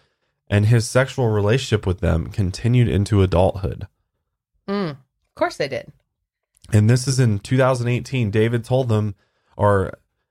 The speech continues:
Speaker 1: uh, in an interview with Vice, said that his last encounter with Crescent
Speaker 2: With Vice?
Speaker 1: Yeah, this is like a,
Speaker 2: Oh.
Speaker 1: this was like, uh, some of this is a Vice interview.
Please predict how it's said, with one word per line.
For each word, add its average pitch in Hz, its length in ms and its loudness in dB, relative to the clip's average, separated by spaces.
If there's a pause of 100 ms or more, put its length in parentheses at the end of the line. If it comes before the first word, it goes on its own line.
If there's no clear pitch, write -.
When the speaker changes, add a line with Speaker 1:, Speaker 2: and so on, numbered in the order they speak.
(320)
Speaker 1:
uh, 101 180 2
in 117 140 4
an 120 80 4
interview 117 320 2
with 98 120 -2
Vice, 120 240 0
said 110 180 -2
that 95 300 -2 (380)
his 110 180 -4
last 113 380 0
encounter 120 420 0
with 104 160 -2
Crescent 101 480 -2
Speaker 2:
With 196 140 0
Vice? 160 560 -4 (420)
Speaker 1:
Yeah, 104 220 4
this 113 240 -4
is 104 160 -4
like 101 200 2
a, - 60 -2
Speaker 2:
Oh. 170 320 -2
Speaker 1:
this 107 200 0
was 104 140 -2
like, 90 320 0
uh, 87 240 2
some 110 200 -2
of 101 60 2
this 95 160 -2
is 92 140 -4
a 92 80 0
Vice 92 300 0
interview. 92 420 -6